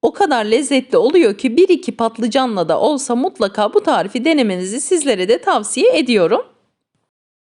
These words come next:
Dilediğiniz gibi servis edebilirsiniz ama mutlaka sarımsaklı yoğurtla denemenizi tavsiye ediyorum.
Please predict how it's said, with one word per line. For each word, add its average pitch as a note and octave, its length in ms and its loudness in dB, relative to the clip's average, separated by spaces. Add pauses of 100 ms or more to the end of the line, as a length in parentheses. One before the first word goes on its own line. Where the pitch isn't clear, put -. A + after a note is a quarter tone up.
(400)
Dilediğiniz B3+ 600 0
gibi D#4 220 0
servis C4 540 -2
edebilirsiniz G3+ 800 -2
ama C4 200 0
mutlaka G#3+ 540 -2
sarımsaklı A3+ 680 -4
yoğurtla A3+ 440 0
denemenizi G#3 500 -2
tavsiye C#4 560 -4
ediyorum. G3+ 440 -2